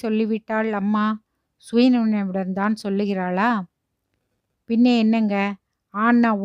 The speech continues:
ஊன்னா நீங்களும் உங்க இனத்தைச் சேர்ந்தவங்களும் இந்த ஒரு வார்த்தையை, 'எனக்கு பிறந்த மகளானா,' இதை உபயோகிச்சுக்கிட்டே வேண்டியது. ஏதோ ஒரு நம்பிக்கையில தானே இதை சொல்றீங்க.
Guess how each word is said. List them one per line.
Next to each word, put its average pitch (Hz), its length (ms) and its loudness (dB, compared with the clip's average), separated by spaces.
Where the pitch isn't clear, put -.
ஊன்னா 214 240 0
நீங்களும் 214 560 2
உங்க 208 180 0
இனத்தைச் 214 480 -4
சேர்ந்தவங்களும் 202 640 -2
இந்த 226 280 4
ஒரு 240 220 4
வார்த்தையை, 202 760 -2
'எனக்கு 214 340 -2
பிறந்த 214 320 0
மகளானா,' 202 640 0
இதை 226 340 4
உபயோகிச்சுக்கிட்டே 226 720 -2
வேண்டியது. 202 640 -2
ஏதோ 240 480 2
ஒரு 214 200 -2
நம்பிக்கையில 220 640 -2
தானே 208 320 0
இதை 214 160 2
சொல்றீங்க. 214 580 0